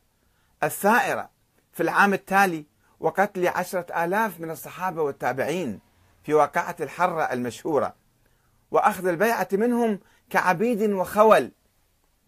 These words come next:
ثم قيامه في السنة الثالثة بمهاجمة ال-، الكعبة الشريفة ومكة المكرمة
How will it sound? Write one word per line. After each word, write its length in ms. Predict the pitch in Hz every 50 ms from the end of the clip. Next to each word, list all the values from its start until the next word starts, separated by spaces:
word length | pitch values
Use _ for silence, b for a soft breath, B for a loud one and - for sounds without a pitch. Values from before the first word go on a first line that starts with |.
| _ _ _ _ _ _ _
ثم 200 | - 185 190 196
قيامه 540 | 190 - 202 208 226 233 240 247 240 226 214
في 100 | 170 185
السنة 320 | 160 196 190 180 180 175 -
الثالثة 680 | 156 135 - 190 196 220 233 208 190 151 147 127 117 b b b b b b b -
بمهاجمة 600 | 160 175 185 185 180 175 143 196 214 220 214 220 202
ال-، 160 | 185 170 151 b b b b b b b b -
الكعبة 440 | 139 139 - - 208 226 214 175 175
الشريفة 560 | 151 - - 143 151 170 165 127 - 104 82 _ -
ومكة 300 | 120 143 170 - - 160
المكرمة 600 | 139 135 131 - - 156 135 127 107 101 -